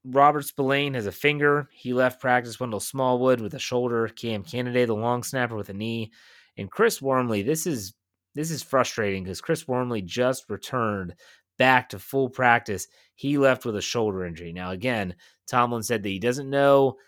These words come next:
how bad they are, but he doesn't think, at least at the very first glance, that these are any type of long-term injuries. He labeled them as short-term.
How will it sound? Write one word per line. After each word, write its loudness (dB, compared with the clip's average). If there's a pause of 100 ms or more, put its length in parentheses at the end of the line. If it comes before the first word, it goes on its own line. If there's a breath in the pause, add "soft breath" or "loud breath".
(120)
how 2
bad 0
they 4
are, 4
but -4
he -6
doesn't -4
think, -4
at -8
least -4
at -10
the -8
very 2
first -4
glance, -6
that -8
these -6
are -10
any -8
type -10
of -10
long-term -2
injuries. -6
He -12 (220)
labeled -2
them -2
as -6
short-term. -2